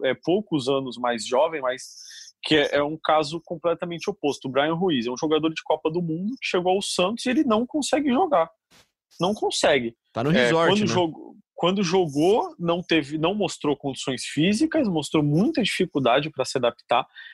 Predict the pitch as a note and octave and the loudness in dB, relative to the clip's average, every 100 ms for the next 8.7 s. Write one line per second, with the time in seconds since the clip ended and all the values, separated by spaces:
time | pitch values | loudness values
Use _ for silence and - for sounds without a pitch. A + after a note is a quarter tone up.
0 | - C#3 E3+ F3 E3+ F#3 F3 C#3+ F3 G3 | 0 2 2 0 2 2 2 4 4 4
1 | E3+ F3+ - G3+ G#3 G3 - F#3 - - | 2 -2 -2 -2 0 -2 0 -2 -2 -4
2 | G#3+ D3+ - F3+ E3 E3 F3 D#3 F3 C#3+ | 0 0 0 -2 -2 -4 -2 -2 -4 -8
3 | C#3+ D#3 D#3 F3+ E3 D3+ F#3 F#3+ _ - | -2 0 0 0 0 0 -2 -6 _ -20
4 | - _ C3 C3+ C3+ - C3+ B2+ E3+ B3+ | -20 _ -2 0 -2 -4 0 2 2 -2
5 | - C#3+ C3 C3+ D3+ B2 C#3 F#3 G3 - | -10 -4 -4 -2 -4 -2 -2 0 -2 -2
6 | E3 C3+ A2+ D#3 - - - _ _ - | 0 0 0 -2 -8 -20 -20 _ _ -2
7 | C3 - B2 - C3+ A#2+ D3+ E3+ E3 D3+ | -2 2 0 2 2 2 2 0 -4 -2
8 | D3 C#3+ C3 B2+ A#2+ A#2+ | 0 0 0 -2 -2 -10